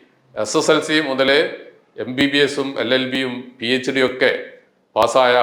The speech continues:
ആളുകൾ, ഇരുപത്തിയാറ് ലക്ഷത്തിലധികം ആളുകൾ രജിസ്റ്റർ ചെയ്തിരിക്കുന്ന ഒരു സമയത്താണ് ഇത്തരം ഒരു അനീതി നമ്മുടെ നാട്ടിൽ നടക്കുന്നത്. ഈ മനോരമയുടെ ഈ റിപ്പോർട്ടിൽ മറ്റൊരു കാര്യം കൂടി പറയുന്നുണ്ട്.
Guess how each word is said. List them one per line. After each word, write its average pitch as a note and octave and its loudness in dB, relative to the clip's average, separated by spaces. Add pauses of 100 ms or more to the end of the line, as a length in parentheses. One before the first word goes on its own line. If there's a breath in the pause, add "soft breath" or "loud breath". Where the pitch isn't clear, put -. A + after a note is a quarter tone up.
ആളുകൾ, A#2 0 (440)
ഇരുപത്തിയാറ് C#3+ 2
ലക്ഷത്തിലധികം B2 0 (240)
ആളുകൾ A2+ -4 (800)
രജിസ്റ്റർ C#3 0
ചെയ്തിരിക്കുന്ന B2 0
ഒരു A2+ -4
സമയത്താണ് G#2+ -2 (360)
ഇത്തരം A#2+ 0
ഒരു A2 0
അനീതി G#2+ -6
നമ്മുടെ G2+ -6
നാട്ടിൽ F#2 -8
നടക്കുന്നത്. - -16 (180)
ഈ D3 0
മനോരമയുടെ F3 4
ഈ F#3 6
റിപ്പോർട്ടിൽ F#3 4
മറ്റൊരു F3+ 2
കാര്യം F3 4
കൂടി E3+ 0
പറയുന്നുണ്ട്. B2 0